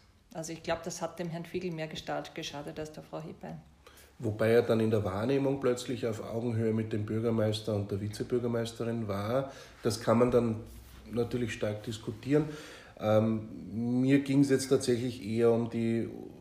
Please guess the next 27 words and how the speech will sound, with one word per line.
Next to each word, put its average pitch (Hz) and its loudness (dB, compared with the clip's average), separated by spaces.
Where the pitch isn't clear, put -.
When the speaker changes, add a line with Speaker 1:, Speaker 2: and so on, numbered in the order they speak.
Speaker 2:
um 117 -4
diese 110 -2
Zuspitzung, 139 -4
die 127 -4
die 113 -4
Grünen 113 0
da 110 2
durchaus 104 -2
hinbekommen 120 -2
haben 110 0
und 107 -2
die 107 -4
in 107 0
ihrer 110 0
Klientel 101 -2
durchaus, 101 -4
ähm, 98 0
funktioniert. 117 0
Ich - -10
komme 135 6
jetzt - 0
zur, 123 8
äh, - -10
Europapolitik 147 2
ein 143 2
Stück - -8
weiter. 113 -2